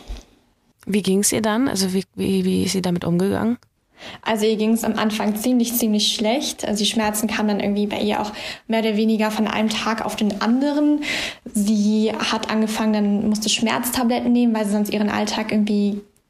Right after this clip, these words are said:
Speaker 2: kaum bewältigen konnte. Und auch selbst mit den Tabletten konnte sie es eigentlich kaum bewältigen. Und es ging ihr psychisch auch ziemlich, ziemlich schlecht.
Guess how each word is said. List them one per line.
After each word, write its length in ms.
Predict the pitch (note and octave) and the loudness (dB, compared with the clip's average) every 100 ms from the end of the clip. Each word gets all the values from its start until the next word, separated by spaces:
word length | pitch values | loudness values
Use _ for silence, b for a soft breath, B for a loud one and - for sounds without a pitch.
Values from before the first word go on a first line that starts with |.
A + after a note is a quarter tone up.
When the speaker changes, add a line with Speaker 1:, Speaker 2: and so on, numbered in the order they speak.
| _ - | _ -10
Speaker 2:
kaum 300 | - G#3+ G#3+ | -4 0 2
bewältigen 500 | G3+ A3+ A#3 C#4 B3+ | 2 0 0 2 0
konnte. 320 | A#3+ A#3 A#3+ | 2 0 0
Und 80 | G#3+ | -2
auch 100 | G#3 | -2
selbst 260 | G#3 G3 G#3+ | -4 -2 0
mit 140 | G#3 | 0
den 60 | A#3+ | 0
Tabletten 400 | A#3+ A#3+ A#3+ A#3+ | 0 -2 -2 -2
konnte 240 | A#3 A#3 | 0 -2
sie 80 | A3+ | -2
es 80 | - | -2
eigentlich 300 | A3+ A#3 - _ | -2 -2 -8 _
kaum 260 | - A3 A3+ | -6 0 2
bewältigen. 720 | A3 A3 A3 A3 A3 A3+ A3+ B B B B B | 2 0 -2 0 2 2 0 B B B B B
Und 240 | A3 G#3+ | 0 0
es 160 | - - | 0 0
ging 180 | A3+ A3 | 2 2
ihr 400 | G#3+ G#3+ A3 A3 - | 2 0 -2 -8 -6
psychisch 460 | - B3 A#3+ G3+ | 0 0 0 -2
auch 200 | - - | -4 -4
ziemlich, 420 | - - A3 A3 A3+ | -4 0 2 0 0
ziemlich 240 | G#3+ G#3 | 0 0
schlecht. 400 | A3 G#3 G#3 | 0 -2 -2